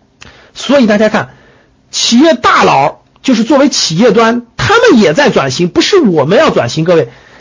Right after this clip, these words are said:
你老板都在转型，你不转型，你作为一个普通打工的，你更晕菜了。所以老板都在转型，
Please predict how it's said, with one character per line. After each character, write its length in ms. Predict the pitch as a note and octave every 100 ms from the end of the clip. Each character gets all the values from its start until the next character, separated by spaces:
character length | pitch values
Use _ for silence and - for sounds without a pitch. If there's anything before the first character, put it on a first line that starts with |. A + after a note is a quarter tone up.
| _
你 180 | B3+ C4+
老 300 | B3 G#3 A3 C4 A4 A#4
板 220 | C4+ G#3+
都 80 | D4+
在 120 | D#4
转 240 | B3 F3+
型， 220 | F3 C#4+
你 240 | C4+ B3 A3+
不 120 | A3+ A4
转 220 | B3 F3+
型， 160 | F3 C4
你 80 | A3+
作 120 | D4+
为 100 | B3+
一 20 |
个 80 | B3
普 160 | - F3+
通 160 | B3
打 180 | A#3+ -
工 220 | F3+ A#3
的， 220 | G3 A2 - _ -
你 140 | F#3+
更 260 | B3+ F4 F3
晕 200 | E3 E3
菜 240 | - C#3+
了。 140 | G#2 - _ _ _ _ _ _ _ _
所 140 | - F4
以 80 |
老 240 | G#3 A#3 C4 G#4 G#4
板 200 | B3 F3+
都 140 | A#3
在 140 | A#3 G#3
转 280 | - A2+ G#2+
型， 300 | B2+ C3+